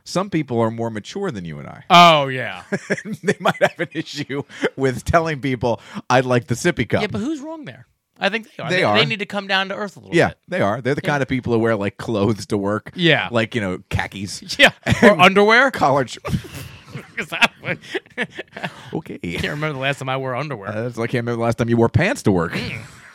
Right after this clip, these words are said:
Speaker 2: True story.
Speaker 1: It's a free swinging Tuesday. Uh, anyway, so I,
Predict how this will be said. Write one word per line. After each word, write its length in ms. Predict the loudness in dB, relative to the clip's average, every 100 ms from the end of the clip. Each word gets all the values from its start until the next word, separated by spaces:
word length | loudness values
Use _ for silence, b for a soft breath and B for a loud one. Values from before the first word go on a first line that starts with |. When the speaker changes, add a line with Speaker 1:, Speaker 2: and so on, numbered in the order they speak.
| B B B B -16 -14 0
Speaker 2:
True 160 | 4
story. 360 | 4 4 2 2
Speaker 1:
It's 200 | -2 -4
a 60 | -8
free 360 | -4 0 0 -2
swinging 600 | -4 -2 0 -2 -6 -8
Tuesday. 800 | -6 -4 -6 -8 -8 -6 -8 -12 B B B B B -10
Uh, 420 | -4 2 4 4 2
anyway, 340 | -2 -6 -8
so 180 | -4 -2
I, 220 | 2 0